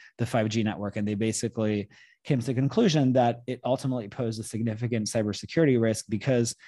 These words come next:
Huawei had the ability to basically see all the cell phone numbers, the content of conversations across, you know, with members of the Dutch parliament. Uh,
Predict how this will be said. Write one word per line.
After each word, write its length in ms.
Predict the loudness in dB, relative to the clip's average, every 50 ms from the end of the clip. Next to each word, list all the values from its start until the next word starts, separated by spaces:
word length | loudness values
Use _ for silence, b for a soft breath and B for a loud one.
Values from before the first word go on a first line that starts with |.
| B B B B B 0 2
Huawei 320 | 4 6 6 6 6 4
had 300 | 4 2 0 0 0 0
the 120 | 0 0 0
ability 540 | 0 0 0 2 2 0 0 0 -2 -2
to 140 | -4 -6 -6 -4
basically 480 | -4 -4 -4 -6 -8 -8 -6 -6 -4
see 320 | -4 -4 -2 0 0 0 0
all 180 | 0 -2 -4
the 100 | -2 -4
cell 200 | -2 0 0 2
phone 160 | 2 2 2
numbers, 380 | 2 2 2 2 2 2 2 0
the 80 | -4 -6 -6 -6
content 280 | -6 -6 -6 -8 -8 -10
of 80 | -10
conversations 720 | -8 -8 -8 -6 -6 -4 -2 -2 -2 0 0 0 0 0
across, 360 | -2 -2 0 0 0 0 -2 -6 B B B B B
you 80 | -2 -2
know, 80 | 0 0
with 200 | 0 -2 0 2
members 320 | 2 4 4 4 2 0
of 100 | -2 -4
the 60 | -4
Dutch 300 | -4 -4 -4 -6 -8 -8
parliament. 640 | -2 2 4 4 6 4 4 2 2 2 0 0 -4 B B B B B B B -6
Uh, 280 | -4 -2 0 -2 -2